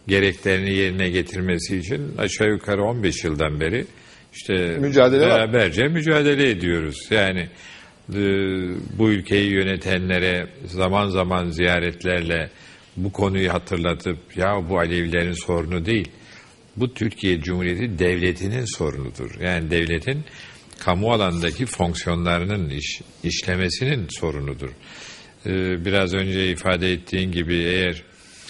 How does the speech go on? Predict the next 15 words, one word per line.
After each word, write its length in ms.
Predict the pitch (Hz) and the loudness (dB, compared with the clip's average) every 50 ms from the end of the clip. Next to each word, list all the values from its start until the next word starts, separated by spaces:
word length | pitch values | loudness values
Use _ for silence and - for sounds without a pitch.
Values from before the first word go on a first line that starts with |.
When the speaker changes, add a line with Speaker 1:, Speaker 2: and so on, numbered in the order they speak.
| - - _ - | -20 -20 _ -6
Speaker 1:
bir 280 | 98 104 131 123 101 90 | 0 2 2 2 4 4
Diyanet 380 | 98 95 95 95 104 101 80 | 2 4 4 2 2 0 -4
İşleri 260 | - - - 92 82 | -4 -2 0 0 0
Teşkilatı'nı 680 | 78 - 92 90 85 - - 90 87 85 - - 90 90 | 0 -2 -4 -4 -4 -2 -2 -2 -2 -2 -2 -4 -4 -2
örnek 440 | 90 90 87 85 92 92 85 - - | 0 0 0 0 -2 -4 -4 -2 -2
olarak 380 | 87 85 85 82 82 78 - | -2 0 0 0 -2 -2 -2
aldığımızda 840 | 87 85 87 85 80 87 85 80 80 82 78 76 82 87 82 80 73 - - - - - - - - - - - | -2 -2 0 0 0 0 0 0 -2 -2 -4 -2 0 0 0 0 -2 -6 -10 -20 -20 -20 -20 -20 -20 -20 -16 -10
sadece 840 | - - - - 123 135 135 117 117 107 92 90 104 107 110 110 - - - - - - - - | -6 -4 0 2 2 2 2 2 2 2 2 2 2 2 2 0 -2 -8 -16 -20 -20 -20 -20 -18
Sünni 480 | - - - - 98 92 92 95 110 131 | -14 -12 -8 -4 -2 -2 -2 -2 -2 -2
İslam 540 | 147 147 117 87 - - - 131 139 135 117 | -2 -2 -2 -2 -4 -4 -2 -2 0 0 0
anlayışına 720 | 104 95 92 92 90 87 85 80 - - 92 92 92 90 | 0 0 0 0 0 0 0 -2 -2 -2 -2 0 0 0
hizmet 460 | 85 82 90 87 85 104 117 135 139 | 0 -2 -4 -4 -2 2 2 4 6
Speaker 2:
Ve 40 | 160 | 6
Speaker 1:
veren 60 | 165 139 | 6 6
Speaker 2:
Hanefi. 520 | 139 135 - 151 147 143 - 147 120 85 | 6 6 6 4 2 2 2 2 2 0